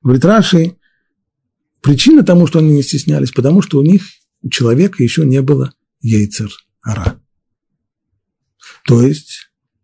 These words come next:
когда человек стесняется, когда человек делает что-то, в чём он не чувствует ничего, ничего, никакой связи с чем-то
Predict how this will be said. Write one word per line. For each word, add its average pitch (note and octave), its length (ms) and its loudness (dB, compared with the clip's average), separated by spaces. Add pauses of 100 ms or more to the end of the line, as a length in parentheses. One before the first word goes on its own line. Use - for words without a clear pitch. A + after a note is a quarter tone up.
(340)
когда D3 240 2
человек B2 260 0
стесняется, - 600 -10 (680)
когда C#3+ 340 2
человек E3+ 380 2
делает E3 340 0
что-то, - 600 -2
в - 140 -20
чём D3 260 0
он D3 320 0 (120)
не C3 220 2
чувствует A2 760 0 (200)
ничего, E3 600 2
ничего, C3 640 0 (280)
никакой D3 400 2
связи C#3 440 0
с - 80 -10
чем-то B2 520 -4